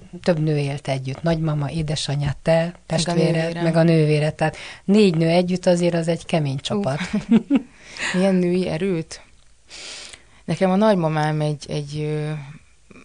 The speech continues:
Speaker 2: mai napig egy nagyon fontos, meghatározó személyiség. Ő egyébként most nyolcvankilenc éves múlt már.
Speaker 1: Gratulálok. És hogy van?
Speaker 2: Jól van, jól van, abszolút. Hát kicsit fáradékonyabb már, de szerintem
Speaker 1: De szellemileg
Speaker 2: ezt
Speaker 1: minden szempontból?
Speaker 2: Igen,
Speaker 1: De jó.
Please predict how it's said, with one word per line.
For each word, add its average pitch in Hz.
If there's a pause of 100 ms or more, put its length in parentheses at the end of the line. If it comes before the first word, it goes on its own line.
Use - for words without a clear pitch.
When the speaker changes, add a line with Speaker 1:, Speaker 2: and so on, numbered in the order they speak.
(200)
Speaker 2:
mai 165
napig 151
egy 151
nagyon 151
fontos, 151
meghatározó 151
személyiség. 151
Ő 156
egyébként 156
most 151
nyolcvankilenc 147
éves 147
múlt 151
már. 147
Speaker 1:
Gratulálok. 135
És -
hogy 175
van? 160 (300)
Speaker 2:
Jól 196
van, 147
jól 143
van, 143
abszolút. 147
Hát 233
kicsit - (220)
fáradékonyabb 143
már, 147
de 139
szerintem 151
Speaker 1:
De -
szellemileg 175
Speaker 2:
ezt 156
Speaker 1:
minden 160
szempontból? 165
Speaker 2:
Igen, 170
Speaker 1:
De 196
jó. 202